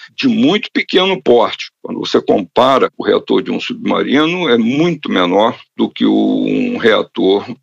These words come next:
comercial para geração de energia elétrica. E há outra aplicação também no país importante, que é o desenvolvimento de um projeto para a produção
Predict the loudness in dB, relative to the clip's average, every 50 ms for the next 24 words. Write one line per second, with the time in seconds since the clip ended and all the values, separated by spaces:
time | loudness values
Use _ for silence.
0 | _ _ _ -4 -2 -2 0 -2 -4 -6 _ _ -6 -6 -4 0 2 2 2 2
1 | 2 0 0 2 2 2 2 2 0 -2 -2 -2 -2 0 -2 -2 0 0 -2 -4
2 | -4 -4 -2 0 0 0 2 2 2 2 2 2 0 -2 -4 -10 -14 -20 -20 _
3 | _ -6 -2 0 2 2 4 4 4 2 2 2 2 0 2 2 0 -2 -2 -2
4 | -2 -2 -2 -2 -2 0 0 0 0 2 0 2 0 0 0 0 2 2 2 2
5 | 0 0 -2 -2 -4 -2 -2 -2 -2 0 0 2 2 2 2 0 -2 -2 -2 -2
6 | 0 0 -2 -2 -2 -2 -2 -2 -2 -2 -2 -4 -6 -2 0 0 0 0 2 2
7 | 2 2 2 2 -2 -4 -10 -18 _ _ _ _ _ _ 0 2 2 4 4 4
8 | 4 2 2 2 0 0 0 0 0 0 0 2 0 -2 -2 0 0 2 2 4
9 | 4 2 0